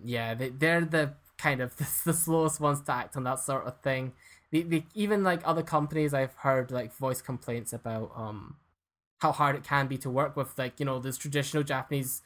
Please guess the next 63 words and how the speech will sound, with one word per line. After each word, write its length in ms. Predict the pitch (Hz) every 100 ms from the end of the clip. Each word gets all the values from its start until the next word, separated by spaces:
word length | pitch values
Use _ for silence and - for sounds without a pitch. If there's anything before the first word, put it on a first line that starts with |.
| - - -
you 100 | -
know, 120 | 156 156
either 180 | 165 151
video 260 | 139 170
game 220 | 170 175 170
companies 440 | 180 175 202 247
or, 300 | 151 139 139
you 80 | 143
know, 100 | 143
anime 240 | 165 170
companies, 320 | 151 135 131
as 220 | 131 127 123
it 140 | -
concerns 440 | 143 - 135 123
me 160 | 131 131
when 140 | 123
I, 60 | 120 120
when 180 | 120
I 40 | 120
look 180 | 117 -
it 60 |
up 120 | 110 -
in 80 |
terms 220 | 117 117 113
of 80 |
news. 320 | 117 120 113 -
So 400 | - 104 113 - _ _ _ _ _ -
it's 140 | 156
just 160 | 175 -
very 180 | 131
slow 200 | 123 131 123
to 120 | 123
move. 280 | 131 151 139
It's 120 | -
just 120 | 170
the 80 | 131
higher 340 | - 120 117
ups, 200 | 131 -
man. 260 | 120 113 113
It's 260 | 113 - -
like, 160 | 101 113
it's 460 | 113 - - - - _ _ _ _ _ -
the 60 |
people 180 | 185 247
at 40 |
the 60 | 175
bottom 300 | 180 196 151
see 240 | - 190
the 100 | 180
change, 340 | 165 170 160 135
they 80 | 143
see 140 | 190
the 80 | 170
shifting 360 | 165 147 135
tides, 360 | 123 143 139 -
but 140 | 120
that 140 | 120 123
just 160 | 117
often 280 | 127 - 127
is 140 | 123 -
the 80 |
case 280 | 123 127 123
that 320 | - 117 117